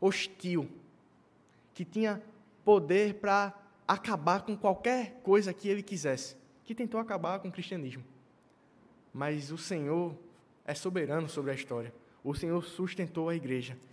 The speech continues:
e há de sustentar. Então, confie na soberania do Senhor pra salvação, não questione. Confie na soberania do Senhor pra o conduzir de nossas vidas, porque não é quem está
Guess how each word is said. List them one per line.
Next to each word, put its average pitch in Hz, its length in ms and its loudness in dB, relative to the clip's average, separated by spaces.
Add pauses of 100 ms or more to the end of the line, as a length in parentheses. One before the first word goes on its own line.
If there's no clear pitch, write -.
e 135 120 0
há 139 220 -2 (280)
de 139 80 -8
sustentar. 127 600 -10 (560)
Então, 147 260 -6
confie 160 360 -4
na 156 140 -2
soberania 143 680 -2
do 135 140 -4
Senhor 143 420 -2 (540)
pra 151 140 2
salvação, 151 580 -2
não 127 180 -6
questione. 120 560 -6 (520)
Confie 156 340 -4
na 156 120 -2
soberania 151 540 0
do 147 100 -4
Senhor 147 500 -2 (320)
pra 139 100 2
o 147 60 2
conduzir 165 520 -2
de 151 60 -4
nossas 139 320 -4
vidas, 117 380 -8 (420)
porque 143 640 -2 (540)
não 135 240 0
é 156 200 4
quem 160 200 -2
está 147 600 0